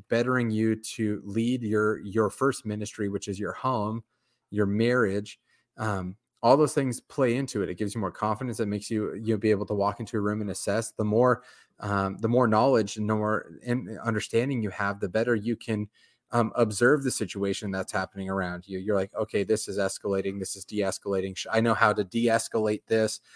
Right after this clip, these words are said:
Um, all that is just training that's available. Um, and it's our due diligence to do it as men, particularly, um, to be able to, first of all, protect our family and our kids.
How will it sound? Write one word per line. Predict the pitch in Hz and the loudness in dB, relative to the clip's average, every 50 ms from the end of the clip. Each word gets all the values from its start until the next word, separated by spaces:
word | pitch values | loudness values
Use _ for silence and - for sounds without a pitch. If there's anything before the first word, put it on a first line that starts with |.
| - - _ _ _ | -20 -20 _ _ _
Um, | 117 110 107 101 92 90 90 90 _ _ _ _ _ _ _ _ _ _ _ _ _ _ _ _ _ _ _ _ _ _ _ _ | 0 0 0 0 0 -2 -6 -10 _ _ _ _ _ _ _ _ _ _ _ _ _ _ _ _ _ _ _ _ _ _ _ _
all | 113 123 139 147 | 8 10 10 10
that | 139 139 135 123 | 10 8 6 4
is | 113 - | 0 -2
just | 123 113 - | -4 -6 -4
training | - - 120 110 107 104 | -2 0 0 0 2 0
that's | 104 98 - | -2 -2 -4
available. | 98 87 98 101 101 95 87 95 98 90 - _ _ - - - - _ _ _ | -4 -4 -2 -2 -2 -2 -4 -8 -12 -18 -20 _ _ -20 -20 -20 -20 _ _ _
Um, | - 113 104 104 98 95 92 90 87 87 - | -6 -4 -2 -2 -2 -2 -2 -4 -6 -10 -6
and | 107 123 120 | -2 0 0
it's | 117 104 - | 0 2 4
our | 120 110 113 | 6 6 6
due | 107 98 120 120 | 4 4 2 4
diligence | 104 113 113 110 107 98 101 101 98 92 - - | 6 6 6 6 4 2 0 -2 -2 -2 -6 -8
to | - - | -8 -8
do | 95 87 - 117 120 117 | -6 0 2 2 4 4
it | 104 | 4
as | 104 101 95 - | 2 0 0 -2
men, | 104 98 104 113 123 123 113 107 104 | -4 -2 0 0 2 2 0 -2 -2
particularly, | - 117 92 - - 143 147 - 131 113 107 101 98 98 95 98 101 101 113 110 - _ _ _ _ _ _ _ | -6 -8 -6 -2 -2 -2 0 2 2 2 2 2 0 0 0 0 0 0 -2 -2 -6 _ _ _ _ _ _ _
um, | 107 107 107 101 98 95 92 95 104 _ _ _ _ | -6 -4 -2 -2 -2 -2 -4 -8 -10 _ _ _ _
to | - - - 123 117 113 110 101 | -8 -2 0 2 2 2 2 0
be | - - 123 123 90 | 0 2 2 2 2
able | 107 113 123 120 117 110 107 107 101 - - - - - | 4 2 2 2 2 0 0 0 -2 -4 -8 -10 -4 0
to, | 113 110 107 104 104 104 101 104 - _ _ - - _ | 2 2 4 4 2 0 0 -2 -8 _ _ -20 -20 _
first | - 143 143 139 - 123 | 6 6 6 6 6 2
of | 107 | 2
all, | 113 110 107 | 4 2 4
protect | - 110 - - 110 - - | 2 -2 2 2 2 2 2
our | 107 98 | -2 -2
family | - - 98 98 98 98 104 104 110 | 0 -2 -2 -2 -2 -2 -4 -4 -6
and | - 98 104 101 | -6 -4 -2 -2
our | 101 92 | -2 -2
kids. | - - - 123 110 104 104 101 98 | -4 0 2 4 4 4 2 0 -2